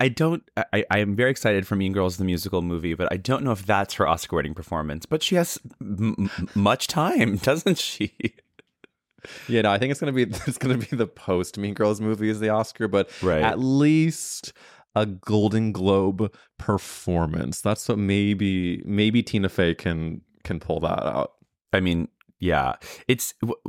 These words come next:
Speaker 1: the one wild thing about the trailer is Tina Fey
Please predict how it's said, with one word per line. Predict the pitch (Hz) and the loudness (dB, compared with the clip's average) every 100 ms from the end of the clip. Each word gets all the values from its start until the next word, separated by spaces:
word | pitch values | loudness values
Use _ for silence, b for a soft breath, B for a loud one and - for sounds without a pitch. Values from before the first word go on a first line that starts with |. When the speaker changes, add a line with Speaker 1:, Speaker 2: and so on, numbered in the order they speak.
| - | -6
Speaker 1:
the | - | -2
one | 120 113 110 156 240 - 110 | -2 -4 0 2 0 -4 -2
wild | 95 98 110 | 2 2 2
thing | 127 | 2
about | 107 98 | 2 0
the | |
trailer | 101 101 92 104 | -2 0 2 2
is | 95 92 | 0 -2
Tina | - 113 113 | -4 -2 -2
Fey | - 101 95 98 | 0 2 4 2